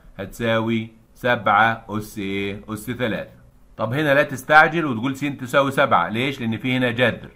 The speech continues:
صح؟ آه، يبقى هي عبارة عن سبعة، كلامكم صحيح، بس هي لسه تحت الجذر، لازم تكون تسعة وإيه؟ تسعة وأربعين. طب تعال أثبت لكم إن الجواب تسعة وأربعين. إيه اللي يروح الجذر؟ آه، أعمل هنا تربيع وأعمل هنا تربيع،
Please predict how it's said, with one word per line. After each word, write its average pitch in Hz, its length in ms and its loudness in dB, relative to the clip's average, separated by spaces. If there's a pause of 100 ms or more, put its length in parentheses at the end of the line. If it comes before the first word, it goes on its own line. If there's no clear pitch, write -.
صح؟ 135 440 4 (280)
آه، 104 240 6
يبقى 95 240 -2
هي 127 140 0
عبارة 113 420 6
عن 101 160 0
سبعة، 139 540 6
كلامكم 117 380 -4
صحيح، 135 440 -2
بس 123 200 -10
هي 135 120 -4
لسه 135 240 -6
تحت 131 200 -4
الجذر، 113 480 -4 (600)
لازم 127 260 0
تكون 120 260 -6
تسعة 123 300 0
وإيه؟ 107 360 -2
تسعة 117 300 0
وأربعين. 92 420 -4 (440)
طب 127 280 2
تعال 143 240 6
أثبت 123 260 -10
لكم 165 240 -4
إن 139 60 -2
الجواب 127 300 0
تسعة 120 300 0
وأربعين. 92 400 -6 (340)
إيه 135 60 -6
اللي 151 140 -4
يروح 139 360 4
الجذر؟ 120 540 0 (100)
آه، 98 200 0
أعمل 113 280 4
هنا 120 160 -4
تربيع 113 640 -2
وأعمل 107 460 2
هنا 113 200 -6
تربيع، 110 440 -6